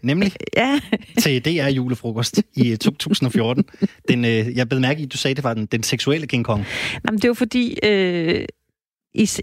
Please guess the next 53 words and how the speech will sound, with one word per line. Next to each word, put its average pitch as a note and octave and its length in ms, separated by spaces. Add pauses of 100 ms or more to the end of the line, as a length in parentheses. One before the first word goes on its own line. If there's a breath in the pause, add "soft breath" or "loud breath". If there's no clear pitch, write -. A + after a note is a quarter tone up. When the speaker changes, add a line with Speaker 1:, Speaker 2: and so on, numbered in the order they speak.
Speaker 2:
i, - 240
i G3 160
seksoghalvfjerds, F#3 760
der, A3 120
der G3+ 240
havde G3+ 160
man F#3+ 140
lidt G#3+ 180
mere G3+ 160
fokus - 360
på, E3 340
øh, C3+ 380 (1080 loud breath)
øh, F3 60 (1000 loud breath)
den G3 140
her, G3 240 (140)
øh, - 180
ikke A#3+ 180
kærlighedshistorie F#3 840
mellem F3 240
King F#3+ 260
Kong D#3 260
og, C#3+ 380
øh, C#3+ 240
og D#3 140
blondinen, E3+ 640
men, D3+ 240
øh, C#3+ 240 (360)
men F3 160
mellem F3+ 180
de, E3 180 (140)
<laughs> - 160
de G#3+ 100
rigtige G3+ 260
mennesker, - 300
Speaker 1:
Ja, C#3+ 60
Speaker 2:
hvis D3+ 80
man D#3 100
Speaker 1:
ja, C3+ 60
Speaker 2:
skal G#2+ 60
Speaker 1:
ja, F#2+ 40
Speaker 2:
sige F#2 120
det - 60
Speaker 1:
ja, D#3+ 40
Speaker 2:
på F3 100
Speaker 1:
ja. C#3+ 60
Speaker 2:
den - 100
måde. A2 180 (400 loud breath)
Det D4+ 80
var D4 60
lidt C#4 160
noget B3 120
andet, A#3 220
Peter G3 180